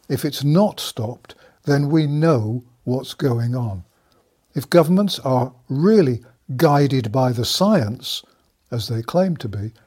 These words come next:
they have no choice. People often say, "What can I do about all this?" Well, it's very simple. You send copies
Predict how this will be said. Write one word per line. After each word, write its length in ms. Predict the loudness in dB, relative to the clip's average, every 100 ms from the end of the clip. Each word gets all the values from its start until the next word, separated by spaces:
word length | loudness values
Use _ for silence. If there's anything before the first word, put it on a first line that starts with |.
| -6
they 120 | -2
have 240 | 0 -2 -2
no 180 | -4
choice. 540 | -6 -4 -4 -4 -12 -18 _ _ _ _ _ _ _ _ _ _ _ _ _ -4
People 280 | 0 4 6
often 240 | 6 2
say, 320 | 2 2 2 -2 -14 _
"What 360 | 0 4 2 2
can 160 | 0 4
I 160 | 2
do 520 | 2 4 6 4 0 -6
about 440 | -6 -4 -4 -4
all 180 | -6 -4
this?" 320 | -6 -8 -14 _ _ _
Well, 180 | -8 -6
it's 120 | -8
very 240 | -6 -4 -4
simple. 440 | -6 -8 -8 -6
You 80 | -6
send 300 | -6 -6 0
copies 500 | 0 2 2 0